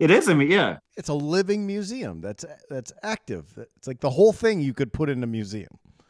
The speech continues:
Speaker 1: Walter O'Malley wanted to live above the stadium, and he wanted a penthouse up there, like,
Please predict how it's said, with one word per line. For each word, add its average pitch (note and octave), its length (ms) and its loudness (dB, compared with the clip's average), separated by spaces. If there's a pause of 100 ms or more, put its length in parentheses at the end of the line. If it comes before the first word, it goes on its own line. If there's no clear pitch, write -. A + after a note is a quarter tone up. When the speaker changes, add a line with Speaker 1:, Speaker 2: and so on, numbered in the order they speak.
(420)
Speaker 1:
Walter E3 340 4
O'Malley F3 400 6
wanted E3+ 260 4
to B2+ 80 4
live E3 680 4 (120)
above C#3+ 500 2
the D3+ 100 -2
stadium, D#3 600 4
and C3+ 260 -4
he C#3+ 120 0
wanted D#3+ 180 4
a B2 60 2
penthouse D#3+ 600 -2
up E3+ 140 -2
there, D#3+ 300 6
like, A#2+ 320 2